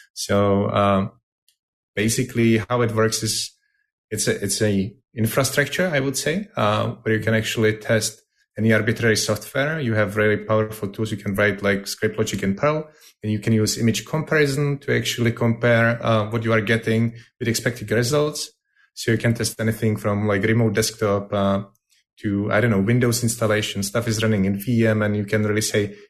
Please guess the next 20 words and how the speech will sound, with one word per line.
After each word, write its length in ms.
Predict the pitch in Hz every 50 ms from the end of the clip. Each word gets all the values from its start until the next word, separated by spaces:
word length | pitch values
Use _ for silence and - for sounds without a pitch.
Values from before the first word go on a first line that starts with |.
| _ _ _ _
"Do 160 | - 131 123 117
this," 320 | 120 120 120 120 117 -
and 140 | 120 113 113
then 220 | 110 110 110 110
check 360 | - - - 117 113 110 -
if 160 | 107 104 98 98
the 360 | 107 104 104 104 101 - - -
expected 400 | 101 - - - 110 - 123 113
output 280 | 110 107 - - 101 107
actually 240 | 104 - - 113
matches, 460 | 107 104 - - - 107 95 - - -
you 60 | 104
know, 100 | 104 101
what 160 | 101 104 101
we 140 | 98 107 104
would 160 | 101 107 -
like 180 | 113 113 113 -
to. 300 | - 127 117 117 - - - _ _ _ _ _ - - - - - _ _ _ _
And, 580 | - 113 107 107 107 104 104 104 101 101 101 -
uh, 400 | 107 104 104 101 101 101 107 117